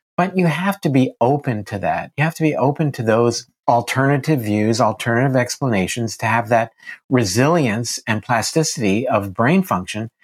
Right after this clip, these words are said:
to allow that to happen. And a lot of that is what we talked about earlier,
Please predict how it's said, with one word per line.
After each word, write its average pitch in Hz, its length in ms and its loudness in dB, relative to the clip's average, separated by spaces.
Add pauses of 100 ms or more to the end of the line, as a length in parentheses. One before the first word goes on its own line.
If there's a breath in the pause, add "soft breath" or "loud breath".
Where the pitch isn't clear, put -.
(260 soft breath)
to - 140 2
allow 135 480 4
that 123 220 0
to 123 60 -2
happen. 127 360 -2
And 107 120 -2
a 104 60 2
lot 117 320 0
of 117 140 -2
that 101 340 0
is 151 320 2
what 120 220 0
we 113 100 -4
talked 123 320 0
about 104 220 0
earlier, 120 440 2